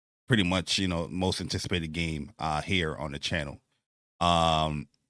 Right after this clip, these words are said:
and we're still, we still gotta do our Whups reviews when it comes to Grand Blue. I think me and Persona, uh, Persona probably over a hundred hours by now as well. I got, like, a hundred and thirty hours in that game.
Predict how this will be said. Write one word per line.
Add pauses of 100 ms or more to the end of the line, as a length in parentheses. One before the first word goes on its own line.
(340)
and
we're
still,
we
still
gotta
do
our
Whups
reviews
when
it
comes
to
Grand
Blue. (420)
I
think
me
and
Persona,
uh, (240)
Persona
probably
over
a
hundred
hours
by
now
as
well. (600)
I
got,
like,
a
hundred
and
thirty
hours
in
that
game.